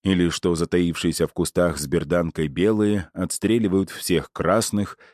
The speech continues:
или даже слегка покрасневших? Готовы ли вы накрыться чехлом от танка или футляром от рояля, чтобы скрыть гиперемию кожных покровов лица от стаи сумасшедших лодочников, которые вдруг откуда-то не возьмутся и обязательно прихлопнут вас веслом?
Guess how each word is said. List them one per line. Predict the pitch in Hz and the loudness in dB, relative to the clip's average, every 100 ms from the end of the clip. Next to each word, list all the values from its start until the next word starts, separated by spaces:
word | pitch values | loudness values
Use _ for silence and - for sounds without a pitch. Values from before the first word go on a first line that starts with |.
| _ | _
или | 151 156 | 0 2
даже | 101 95 98 104 | 2 0 2 0
слегка | - 98 - 76 | 0 -2 -2 -4
покрасневших? | 73 78 - 80 - 82 67 - - - - _ _ _ _ _ | -2 -4 0 0 0 -2 -2 -4 -6 -10 -18 _ _ _ _ _
Готовы | 90 95 170 165 | -2 0 0 0
ли | 143 | 0
вы | 123 | 0
накрыться | 135 117 110 123 - | 0 0 0 0 -2
чехлом | 92 95 - 101 95 | -2 -2 0 0 2
от | 85 - | 0 0
танка | 98 113 - | 0 0 0
или | 82 76 | -2 -2
футляром | - 82 90 95 87 82 | -4 -4 0 0 0 -2
от | - | -2
рояля, | 78 76 104 113 101 | -2 0 0 0 -2
чтобы | - 101 98 | 0 2 2
скрыть | - 117 95 | 0 0 0
гиперемию | 87 90 95 98 101 95 | -2 -2 0 2 2 0
кожных | - 95 85 80 | 2 0 0 -4
покровов | - 80 92 92 82 80 | -2 -4 0 2 2 0
лица | 73 - - 98 110 | -4 -4 0 0 0
от | - 87 | -4 -6
стаи | - - 120 110 | -4 -2 0 0
сумасшедших | - 98 90 - 85 - 71 | 0 0 0 0 -2 -2 -6
лодочников, | 76 90 113 107 - 104 110 98 - | -2 0 0 0 -2 0 0 -2 -4
которые | - 101 165 147 | -4 0 2 0
вдруг | 92 117 120 | 0 -2 0
откуда-то | 98 - 120 101 95 | -4 -2 -2 0 2
не | 90 | 2
возьмутся | 85 76 117 143 117 | 0 0 -2 -2 0
и | 113 - 98 | 0 0 -2
обязательно | 78 80 71 107 - 98 95 | 0 -2 0 -2 0 0 0
прихлопнут | - 90 78 80 - 82 - | 0 -2 0 -2 0 -2 0
вас | 71 71 | -2 -2
веслом? | 69 69 - 69 64 52 | -2 -2 -2 -2 -2 -6